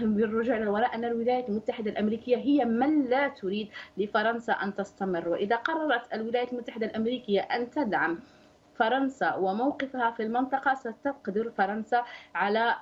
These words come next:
الرجوع أو مساعدة بازوم أو غيره للرجوع إلى حكم دستوري، ما لم الانقلاب من وجهة نظري يلاقي مباركة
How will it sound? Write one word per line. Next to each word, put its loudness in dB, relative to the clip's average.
الرجوع -2
أو 0
مساعدة -4
بازوم 2
أو 2
غيره 4
للرجوع -2
إلى 2
حكم -2
دستوري، 0
ما 2
لم 0
الانقلاب 0
من 0
وجهة 0
نظري 0
يلاقي 2
مباركة 0